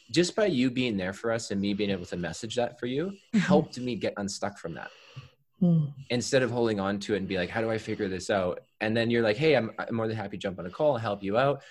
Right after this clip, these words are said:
Speaker 1: I'm like, "I think we got it. I think, <laughs> I think we figured this
Speaker 2: <laughs> Yeah.
Speaker 1: out."
Speaker 2: I was like, "Why didn't do anything yet?" <laughs>
Speaker 1: So, yeah, thank you.
Speaker 2: But that's a really good, that's a really good call just for having coaches in general too, right? Like, I'm sure a lot of your clients feel that way too, like, just knowing that you're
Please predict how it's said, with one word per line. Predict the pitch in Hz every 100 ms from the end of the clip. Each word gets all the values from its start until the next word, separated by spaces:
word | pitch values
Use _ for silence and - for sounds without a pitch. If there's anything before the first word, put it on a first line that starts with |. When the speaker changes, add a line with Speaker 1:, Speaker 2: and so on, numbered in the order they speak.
| - -
Speaker 1:
I'm | 117
like, | 110 98 -
"I |
think | 135 156
we | 131
got | 127 110
it. | - - - - - -
I | 143
think, | 180 -
<laughs> | -
I |
think | 185 240 202
we | 180
figured | 175 - 262 -
this | - -
Speaker 2:
<laughs> |
Yeah. | 262
Speaker 1:
out." | 302 240 -
Speaker 2:
I | - 233
was | 247
like, | 269
"Why | 269 320
didn't | 359 392
do | 392
anything | 403 381 330
yet?" | 262 226 247 226 196 220 240 247 - 277 - 277
<laughs> | - - - - - - 392
Speaker 1:
So, | 370
yeah, | - 339 339 -
thank | - 233
you. | 226 - - -
Speaker 2:
But | 226 262
that's | 294 320
a |
really | 285 262 226
good, | 226 214 190
that's | 226 226
a | 220
really | 208
good | 196 185 185
call | 190
just | 190 202
for | -
having | - 196 190
coaches | - 196 202 185
in | 175
general | 175 220 247 208 -
too, | - 262 214
right? | 190 214
Like, | 202 - - - -
I'm | 202
sure | 214 247
a | 220
lot | 202 196
of | 190
your | 220 233
clients | - 196 190
feel | - 196
that | 196 190
way | 185
too, | 180 220 196
like, | 180
just | - 202
knowing | 196 190 190
that | 190 190
you're | 196